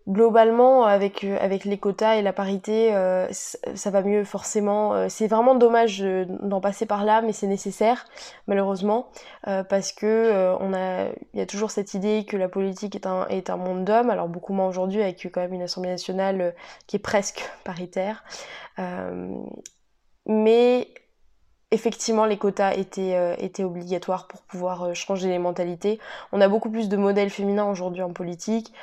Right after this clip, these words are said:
euh, donc ça aide aussi d'autres jeunes femmes à, à s'y intéresser. Maintenant, on voit quand même que la plupart, euh, des, euh, des personnes en politique, et notamment des maires, euh, sont des hommes. Les derniers chiffres, alors c'était avant deux mille vingt, j'ai pas les, j'ai pas les chiffres après deux mille vingt,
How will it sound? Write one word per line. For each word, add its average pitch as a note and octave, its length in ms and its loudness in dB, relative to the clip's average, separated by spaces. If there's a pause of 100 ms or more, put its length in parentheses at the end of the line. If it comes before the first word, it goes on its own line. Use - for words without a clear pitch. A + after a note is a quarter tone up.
(320)
euh, F3+ 180 -4
donc F#3 180 -4
ça F#3 220 0
aide G3 180 4
aussi F#3+ 240 -4
d'autres G3+ 400 -2
jeunes F#3+ 200 -2
femmes G#3 200 0
à, F#3 200 0
à F3+ 180 -4
s'y F3 220 -8
intéresser. F#3 500 -2 (320)
Maintenant, G#3+ 460 4 (640)
on G3 60 -2
voit G3+ 300 4 (120)
quand A3+ 140 4
même A3+ 320 4 (100)
que G#3 340 0
la F#3 140 0
plupart, G3+ 560 -2
euh, F3 320 0
des, F3 400 -6 (640)
euh, - 240 -8 (220)
des F#3 100 -10
personnes F#3+ 260 -4
en G3 60 -2
politique, F#3 480 -6
et G3 60 -4
notamment F3+ 320 -4
des F#3 100 0
maires, F#3+ 420 0
euh, F3 320 -4
sont F#3 240 -10
des F3+ 220 -4
hommes. G#3 300 2 (380)
Les G#3 100 0
derniers A3 280 6
chiffres, B3 280 -4
alors F#3+ 240 -2
c'était G3+ 220 -2
avant G3 200 0
deux G#3+ 80 0
mille G3+ 200 0
vingt, G#3+ 160 -2
j'ai G#3 120 -4
pas G#3 160 0
les, G3+ 220 -2
j'ai F#3+ 120 -6
pas G3+ 120 -4
les G#3 80 -2
chiffres - 280 -10
après G3 200 -8
deux F#3+ 80 -4
mille F#3 180 -4
vingt, G3+ 220 -4